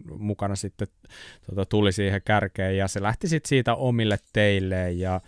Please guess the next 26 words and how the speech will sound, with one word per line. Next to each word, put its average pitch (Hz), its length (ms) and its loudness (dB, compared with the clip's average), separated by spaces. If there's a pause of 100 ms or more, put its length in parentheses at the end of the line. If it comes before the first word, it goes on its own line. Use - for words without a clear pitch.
(360)
niin, 95 320 -2
niin, 95 220 0
no, 123 200 2
näin 127 280 0
siinä 127 200 -2
kävi 123 240 -2
tällä 120 280 0
kertaa, 98 440 -2
että 98 220 -6
me-, 107 220 -2 (220)
mekaaninen 101 680 -2
ongelma 95 500 -2
sitten - 400 -10
pilasi 107 340 -2
sen 98 180 -4
kisan, 101 300 -4
mutta 104 420 -2
ei 139 160 4
pahasti. 104 540 0 (160)
Sija 127 340 0
neljä 117 420 2
on 95 160 -4
tosi 95 300 -4
hyvä 92 160 -8
sija. 98 260 -12 (560)
<clears throat> 135 280 -6